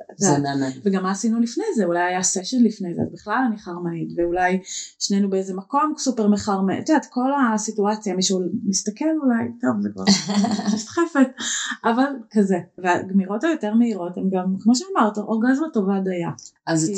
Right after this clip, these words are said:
Speaker 1: כאילו
Speaker 2: אני יכולה להגיד שלא הצלחתי לשים את האצבע על מתי יש, נגיד, אורגזמות שהן יותר וואו, כאילו שמשתקות אותי, לבין, אה, לבין אורגזמות שהן אורגזמות טובות. כלומר, זאת יכולה להיות האורגזמה הראשונה,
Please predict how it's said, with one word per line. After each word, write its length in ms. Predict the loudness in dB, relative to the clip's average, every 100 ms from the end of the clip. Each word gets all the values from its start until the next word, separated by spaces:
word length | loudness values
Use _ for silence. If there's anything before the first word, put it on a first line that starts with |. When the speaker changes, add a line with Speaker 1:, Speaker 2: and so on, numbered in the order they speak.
| -2
Speaker 1:
כאילו 160 | 2
Speaker 2:
אני 80 | 0
יכולה 220 | 0 -2 0
להגיד 200 | 0 0
שלא 540 | 0 -2 -2 2 4
הצלחתי 560 | 4 2 -4 -2 0 0
לשים 400 | 0 0 0 0
את 120 | 0
האצבע 400 | -2 -2 0 4
על 100 | 4
מתי 340 | 2 0 0 0
יש, 140 | -2
נגיד, 260 | -2 0 0
אורגזמות 500 | -2 0 0 -2 0
שהן 220 | 2 2
יותר 500 | 0 0 2 2 0 -6 -10 _ _ -4
וואו, 640 | -2 0 0 2 0 -2 -6 -12 _
כאילו 140 | -2
שמשתקות 720 | 0 0 0 -4 -6 0 2 2
אותי, 320 | 0 0 0 _
לבין, 360 | 0 0 2 0 0
אה, 60 | 0 2 2 2 0
לבין 160 | 2 0
אורגזמות 420 | 2 0 0 0
שהן 140 | 0
אורגזמות 460 | 0 2 0 0 0
טובות. 440 | 0 0 -2 -6
כלומר, 320 | _ 0 2 0
זאת 180 | -4
יכולה 240 | -4 2 4
להיות 200 | 2 0
האורגזמה 680 | 0 0 -2 -2 2 2
הראשונה, 520 | 2 0 -2 2 4